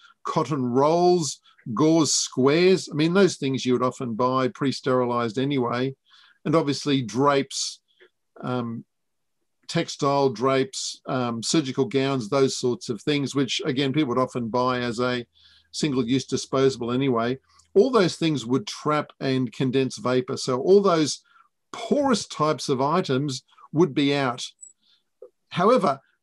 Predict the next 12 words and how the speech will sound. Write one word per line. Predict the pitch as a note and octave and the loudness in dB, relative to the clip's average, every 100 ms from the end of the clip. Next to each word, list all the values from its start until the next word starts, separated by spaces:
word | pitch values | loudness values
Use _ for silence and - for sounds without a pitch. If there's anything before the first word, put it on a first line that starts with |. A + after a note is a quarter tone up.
| _ | _
things | G3 G#3+ G3 | 2 2 2
which | D#3+ D3 D#3+ | 0 0 0
are, | D3+ D3+ D#3 _ _ _ | 2 0 -2 _ _ _
uh, | C3 B2+ C3+ - _ _ - | -10 -8 -8 -12 _ _ -2
electrical, | D#3+ G3+ G3+ A3+ G3+ G#3+ G#3+ | 2 2 2 0 4 4 4
things | F3+ E3+ C#3 | 0 -2 -2
which | D#3 D3+ | -2 -2
are | C3+ | -2
optical, | D#3+ E3+ B3+ - E3 D#3 D3+ _ _ _ _ - | -2 -2 -4 -2 2 2 0 _ _ _ _ -18
can | - F3+ G3 F#3+ F#3 - C#3 | -2 2 4 4 2 -4 -2
go | D3 D#3 | 2 2
through | D3+ - D3 C#3+ C#3+ C3 | 0 -2 0 2 2 0